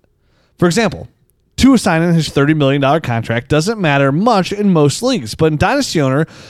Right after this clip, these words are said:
could his seven and a half million per year make him more attractive than Russell Wilson at thirty-five million? It's really a game of strategy that way. You're gonna, you know, checks and balances. Where are you spending money? Where aren't you spending your money? Is the rookie contract way more value than the veteran contract?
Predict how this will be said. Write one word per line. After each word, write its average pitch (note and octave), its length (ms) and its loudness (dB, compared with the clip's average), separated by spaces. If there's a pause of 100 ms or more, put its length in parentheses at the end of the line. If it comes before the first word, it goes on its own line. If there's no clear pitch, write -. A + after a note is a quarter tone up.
(160)
could F3+ 100 2
his A3 140 2
seven G3+ 300 -2
and F#3+ 80 2
a E3+ 40 2
half F3 180 0
million E3 360 2
per D#3+ 140 0
year C3 280 0
make C3+ 220 -4
him B2+ 80 -2
more A#2+ 300 0
attractive B2+ 440 -4
than A2+ 160 -4
Russell A#2 300 -2
Wilson B2 340 -2
at A2 100 -10
thirty-five A#2+ 580 -2
million? G3+ 320 0 (340)
It's F#3 160 -2
really B3 220 4
a A#3 40 0
game F#3+ 260 2
of E3 140 -2
strategy D#3+ 460 0
that C3 300 -2
way. B2+ 260 0
You're B2 300 -4
gonna, C#3+ 260 0 (320)
you D#3 120 0
know, D3+ 60 2
checks - 440 -4
and E3 100 -2
balances. A2+ 540 -4
Where C#3+ 240 2
are - 20 4
you F3 140 2
spending D#3+ 340 -2
money? C#3+ 240 0
Where B2+ 380 -2
aren't B2 280 -6
you A#2+ 60 -8
spending A2 380 -8
your G#2+ 120 -8
money? F#2 300 -10 (340)
Is B2 200 -4
the C3+ 80 -2
rookie C#3+ 320 0
contract D#3+ 640 -2
way C#3+ 300 0
more E3 200 2
value D#3+ 420 2
than D3+ 280 -2
the D3 60 -4
veteran D#3+ 260 -4
contract? F#3+ 480 -2